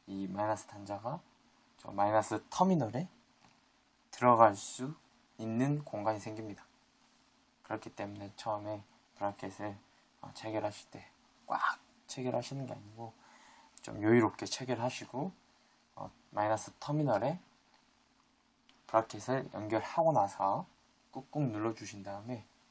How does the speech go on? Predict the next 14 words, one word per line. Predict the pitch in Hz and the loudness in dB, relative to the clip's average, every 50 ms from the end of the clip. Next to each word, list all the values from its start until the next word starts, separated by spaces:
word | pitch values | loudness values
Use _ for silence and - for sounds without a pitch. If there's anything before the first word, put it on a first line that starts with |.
| _ _ _ _ _ | _ _ _ _ _
어, | - 98 98 101 | -20 -20 -20 -20
지금처럼, | - - 98 98 95 95 - - 107 117 127 143 139 _ _ _ _ _ _ - - - | -20 -16 -14 -14 -14 -14 -16 -12 -8 -8 -8 -8 -10 _ _ _ _ _ _ -20 -20 -20
음, | - - - - - - - - - - - | -18 -16 -16 -16 -16 -18 -18 -18 -18 -14 -2
쪼아주시면, | - 135 143 143 139 - 110 - - - 98 101 104 104 - | 6 8 8 8 8 6 -6 -8 -8 -10 -12 -16 -16 -18 -18
단단히 | - - - 98 104 104 101 98 | -18 -14 -8 -4 -4 -4 -4 -4
쪼아주시면, | - 117 113 113 110 101 - - - 104 117 160 185 - - _ - - - - - - - - - _ _ - | -2 -2 -2 -2 -4 -10 -12 -14 -12 -10 -10 -10 -10 -12 -20 _ -20 -20 -20 -20 -20 -20 -20 -20 -20 _ _ -16
어, | - - - - - - - 50 - - - - _ | -14 -14 -12 -14 -16 -16 -18 -20 -20 -20 -20 -20 _
작업은 | - - 95 92 92 90 92 113 139 165 - - _ _ _ _ _ _ _ _ _ - - | -8 -8 -6 -4 -4 -6 -4 -4 -6 -6 -10 -16 _ _ _ _ _ _ _ _ _ -20 -14
끝납니다. | _ - 120 120 117 117 113 - - - _ _ _ _ _ _ _ - - _ _ _ _ _ _ _ _ _ _ _ _ _ _ _ _ _ _ _ _ _ _ _ _ _ _ _ - _ - _ - _ - - - - - - - - - - - - - - - 131 | _ -6 -6 -6 -6 -8 -12 -18 -20 -20 _ _ _ _ _ _ _ -20 -20 _ _ _ _ _ _ _ _ _ _ _ _ _ _ _ _ _ _ _ _ _ _ _ _ _ _ _ -20 _ -20 _ -20 _ -14 -14 -14 -14 -20 -20 -20 -20 -20 -20 -20 -20 -20 -16 -14 -12
음, | 113 104 101 101 104 104 107 | -12 -10 -10 -10 -10 -10 -12
그리고 | - - - 110 107 110 110 107 107 107 107 107 107 - - - - - - - | -10 -6 -6 -4 0 2 2 4 4 4 2 2 0 -2 -6 -20 -20 -20 -16 -12
제너레이터 | - - 113 117 123 123 123 120 110 - - 104 | -8 -6 -2 0 0 0 0 -2 -4 -6 -12 -10
마이너스 | 101 107 107 110 117 120 113 110 - - - | -4 0 0 0 0 -2 -6 -6 -8 -8 -8
접지와 | - 101 - - - 98 101 107 - 131 - | -10 -16 -16 -16 -12 -2 2 4 4 4 2